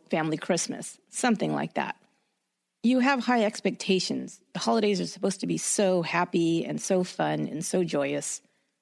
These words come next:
And it doesn't always quite meet expectations, and that can create some stress. Also, financial stress comes into play during the holidays. Too much money sometimes is spent on gifts or travel, and before you know it,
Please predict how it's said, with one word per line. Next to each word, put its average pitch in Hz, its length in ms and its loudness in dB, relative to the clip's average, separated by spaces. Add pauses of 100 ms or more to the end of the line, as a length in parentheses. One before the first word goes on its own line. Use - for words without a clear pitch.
(280)
And 285 220 4
it 269 100 2
doesn't 220 300 4
always 180 320 2
quite - 320 0
meet 165 180 -2
expectations, 160 920 -4 (120)
and 285 120 2
that 285 160 0
can 214 100 2
create 175 300 0
some 156 120 -4
stress. - 520 -8 (1400)
Also, 240 320 4
financial 240 560 4
stress - 380 -2
comes 151 240 -2
into 143 160 0
play 147 280 -2
during 147 220 -2
the 147 60 -4
holidays. - 600 -6 (680)
Too 294 140 2
much 269 260 2
money 214 360 4
sometimes 180 580 0
is 165 100 -2
spent 160 400 -2
on 160 220 0
gifts 160 420 -2
or 156 80 -2
travel, 160 640 0 (480)
and 160 320 0
before 170 240 -2
you 165 120 0
know 226 260 4
it, 180 200 2